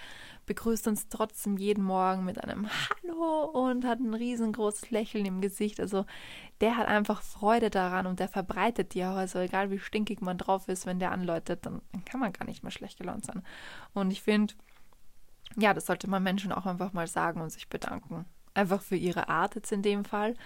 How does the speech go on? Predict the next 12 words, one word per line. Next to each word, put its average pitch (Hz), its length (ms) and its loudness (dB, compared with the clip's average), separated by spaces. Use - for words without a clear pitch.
Und 170 540 -6
ja, - 120 -6
also 185 160 -2
nur 170 140 0
so 160 80 -2
als - 420 -4
kleiner, - 440 -4
ja, 190 200 -4
Anhaltspunkt 180 680 0
vielleicht - 260 -4
für - 120 -8
euch. - 320 -12